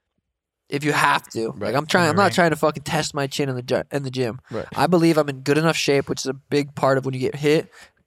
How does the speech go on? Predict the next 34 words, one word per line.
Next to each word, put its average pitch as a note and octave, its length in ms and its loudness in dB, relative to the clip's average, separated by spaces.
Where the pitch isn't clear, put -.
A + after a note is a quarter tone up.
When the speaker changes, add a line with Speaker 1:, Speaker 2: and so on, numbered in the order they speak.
Speaker 1:
like, C3 320 -2
re-, C#3+ 140 -6
recovering C#3+ 520 0
and B2+ 100 -6
being C3+ 140 0
okay. B2+ 380 2
You - 80 -8
know, B2+ 60 0
I, B2+ 240 2
I, C#3+ 200 -4
I C#3 40 0
trust D3 320 2
that C#3+ 100 4
I C3+ 60 4
have, C3 380 0
I - 40 -4
haven't C3 180 -2
had C3+ 160 2
enough, C3+ 220 -8
had C#3+ 240 -2
much C3 160 -4
brain C#3 300 0
damage C3 400 0
that B2+ 100 0
I C3 60 2
can C3+ 140 -6
eat C3 120 -6
a A#2 40 -16
good A2 160 -2
shot A2 280 -2
when G2+ 100 -4
I A2+ 40 -4
need A2 300 -12
to. A#2 220 -6